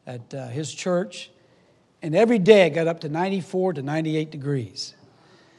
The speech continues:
Good night. I can't even get the shower that hot in Connecticut, amen? And I was trying, and, uh,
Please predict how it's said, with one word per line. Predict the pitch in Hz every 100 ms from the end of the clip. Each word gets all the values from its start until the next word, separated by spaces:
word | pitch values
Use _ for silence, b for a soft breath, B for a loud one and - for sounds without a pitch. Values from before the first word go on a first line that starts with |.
| b _ -
Good | 208 160
night. | 147 165 202 123 120
I | 165
can't | 190 156
even | 143
get | 175
the | 151
shower | - 202 214 175 139
that | 143
hot | 123 147 135
in | 131
Connecticut, | 117 156 175 151 127 117
amen? | 139 156 165 202 - B B B B -
And | 160 147 151
I | 160
was | 185 -
trying, | - 233 208 160 160 143 B B B
and, | - 160 151 143
uh, | 147 139